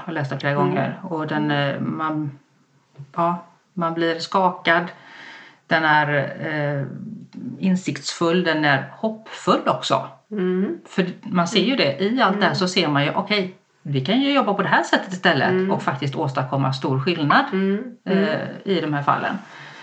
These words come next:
Speaker 1: Eh, jag har inte läst din bok, eh, Blåmärken får vi alla ännu. Jag
Speaker 2: Mm.
Speaker 1: kommer att köpa den av dig här
Speaker 2: Mm.
Speaker 1: strax
Speaker 2: Mm.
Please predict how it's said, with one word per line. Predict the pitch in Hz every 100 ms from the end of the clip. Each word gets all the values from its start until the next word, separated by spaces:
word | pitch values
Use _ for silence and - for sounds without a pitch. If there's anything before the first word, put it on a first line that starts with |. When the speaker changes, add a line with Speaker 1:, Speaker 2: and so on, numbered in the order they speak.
| - -
Speaker 1:
Eh, | 185 170 156 147 - -
jag | 185
har |
inte | 247 247
läst | 247 226
din | 214 190 - - -
bok, | 202 185 170 - -
eh, | 175 170
Blåmärken | 185 180 160 151
får | 143 151
vi | 127 151
alla | 180 151 143 -
ännu. | 151 160 277 - -
Jag | 170
Speaker 2:
Mm. | 202 240
Speaker 1:
kommer | - 147
att | 139
köpa | - 170 170
den | 190
av | 214
dig | 240
här | 240 262
Speaker 2:
Mm. | 180
Speaker 1:
strax | 190 - 202
Speaker 2:
Mm. | 175